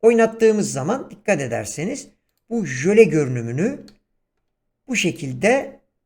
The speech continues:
verebilirsiniz. Yani burada benim örneklendirmelerim sizin projeleriniz için fikir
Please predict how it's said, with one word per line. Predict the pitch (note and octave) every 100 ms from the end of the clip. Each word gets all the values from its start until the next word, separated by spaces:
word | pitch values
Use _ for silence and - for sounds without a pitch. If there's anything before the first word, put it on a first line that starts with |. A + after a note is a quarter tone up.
| -
verebilirsiniz. | F#3+ A#3 A#3+ F#3 D3+ - A#2+ F#2+ - -
Yani | G3+ G#3+
burada | A#3 A#3+ D3+ F#3+ D4 - _ _ _ _ -
benim | G#3 A#3+
örneklendirmelerim | G3+ E3+ D#3+ D#3 D3 C#3 C3 B2+ B2+ C3+ C4
sizin | - - A3 G#3
projeleriniz | G3+ E3+ F3+ D3+ B2+ A2
için | A#2 - C#4 D4+ - _ _ _ _ _ _
fikir | - F#3+ B3+ C#4 -